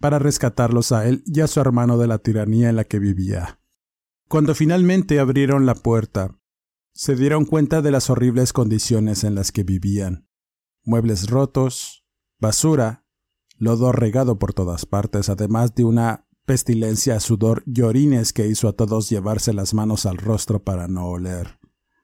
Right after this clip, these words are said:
Hugo afirmaba que sus padres ya no regresaron después de la discusión y que su hermano llevaba varias horas encerrado sin poder salir.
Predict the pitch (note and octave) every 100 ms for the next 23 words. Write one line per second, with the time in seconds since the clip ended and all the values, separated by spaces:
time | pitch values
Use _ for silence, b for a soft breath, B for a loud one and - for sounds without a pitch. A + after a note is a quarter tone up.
0 | _ _ _ _ _ - D3+ D#3+ E3 D#3
1 | C#3 D#3 D#3 D3+ D3+ D3 - D3+ C#3 C3+
2 | C3+ C#3 C3+ A#2+ G#2+ - B2+ A#2+ A2 -
3 | - G#2+ G#2+ G2 G2 - G#2+ - A#2+ B2
4 | B2+ - B2 A#2 C#3 C#3+ B2+ A2+ A2 G#2
5 | A2 A#2 A2 - A#2+ G#2+ A#2 A2+ A#2 G#2
6 | A#2 A2+ G#2 A2 G#2+ F2+ F2+ F2 - F#2
7 | F2 E2